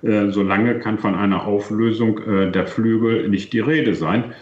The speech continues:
Solange bleibt das richtig, was das Bundesamt für Verfassungsschutz mit erstaunlicher Deutlichkeit, ich habe sehr gestaunt über Herrn Heidenfang, habe mich immer gefragt, wie er das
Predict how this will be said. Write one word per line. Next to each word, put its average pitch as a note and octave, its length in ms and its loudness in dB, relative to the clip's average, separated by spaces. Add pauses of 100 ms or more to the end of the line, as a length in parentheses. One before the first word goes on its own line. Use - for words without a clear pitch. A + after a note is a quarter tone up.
(160)
Solange G2+ 420 2
bleibt F#2+ 400 -4
das F2+ 240 -6
richtig, - 560 -2 (240)
was G2+ 240 -2
das F2+ 320 -4
Bundesamt G#2 560 2
für G2 100 -2
Verfassungsschutz G#2+ 920 -2
mit G2+ 280 -2
erstaunlicher C3+ 760 -2
Deutlichkeit, F2+ 720 -2
ich - 160 -10
habe F#2 240 -2
sehr A2 240 2
gestaunt G2+ 460 0
über F#2 260 -2
Herrn F#2+ 220 0
Heidenfang, G#2+ 500 2
habe - 140 -8
mich F2 120 -6
immer A2+ 200 2
gefragt, G#2+ 480 0
wie G#2+ 60 4
er G2+ 100 2
das F2+ 260 -4